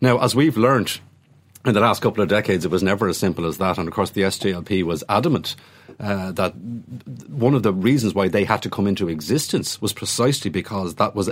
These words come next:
outdated thinking, that this had to involve the Dublin government, it had to involve London, it had to involve Belfast. And,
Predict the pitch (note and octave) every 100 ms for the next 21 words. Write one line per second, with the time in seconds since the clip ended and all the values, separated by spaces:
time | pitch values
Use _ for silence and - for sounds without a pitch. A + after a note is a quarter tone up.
0 | - A2 G2 - G2+ G2 F#2 - A3 A#3
1 | F2 - - - - - C3 B2+ A#2+ G#2+
2 | A2 F#2 F2+ A2 G2+ G2 - - A#2+ G#2+
3 | G2 G#2 G#2 G2 G2 G#2 - F#2+ F#2 G2
4 | F2 G2 A2 G2+ F#2+ G#2 F#2+ G2 F2+ F#2
5 | F2+ D#2 F#2+ F#2 C3 C#3+ G2 - G2+